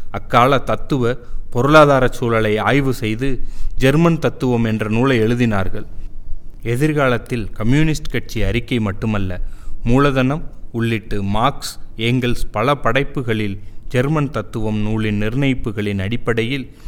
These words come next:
பல கோட்பாடுகளை வலியுறுத்தினார்கள். சொல்லப்போனால், மார்க்சிய தத்துவத்தினுடைய அடிப்படை கோட்பாடுகள் பலவற்றினுடைய துவக்கம்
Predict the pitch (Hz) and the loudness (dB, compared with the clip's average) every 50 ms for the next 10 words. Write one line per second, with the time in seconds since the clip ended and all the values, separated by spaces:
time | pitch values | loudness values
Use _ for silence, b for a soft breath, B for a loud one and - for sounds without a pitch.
0 | B B B - - 113 120 135 143 131 - - - 143 151 147 - 156 135 127 | B B B -4 0 2 2 4 2 2 2 2 2 2 0 2 2 2 2 4
1 | 123 120 113 107 104 104 98 101 110 123 127 123 117 104 104 113 101 101 98 95 | 2 0 0 0 0 0 0 2 2 4 4 4 2 0 -2 -4 -4 -2 -2 -2
2 | 92 87 95 98 104 101 b b b b b b b b b - - - 117 120 | -4 -4 -6 -10 -10 -12 b b b b b b b b b -12 -6 -2 2 2
3 | 123 117 - - 113 110 117 123 123 107 - B B B B B B - 117 135 | 2 2 0 0 -2 0 2 0 0 -2 -4 B B B B B B -2 0 0
4 | 131 - - - 139 131 120 - - 113 104 - 123 120 117 - - - 113 110 | 0 0 0 0 0 0 0 0 -2 -4 -2 -2 -2 -2 -2 -4 -4 -4 -2 -2
5 | 107 104 104 104 104 104 98 92 B B B B B - 104 113 139 147 - - | 0 0 2 2 2 0 0 -2 B B B B B -2 0 0 0 0 0 0
6 | 147 143 143 - 110 117 117 110 - - 117 110 107 107 101 104 98 95 - 113 | 2 2 2 0 0 -2 -2 -2 0 0 0 2 2 0 0 -2 -2 -2 -2 0
7 | 113 123 135 131 127 120 - - 123 117 113 107 104 104 104 98 - - 117 120 | 2 2 2 2 2 0 -2 -4 -4 -2 -2 -2 -2 -2 0 -2 0 0 2 2
8 | 139 139 - - 175 170 165 | 2 2 0 -2 -2 -4 -2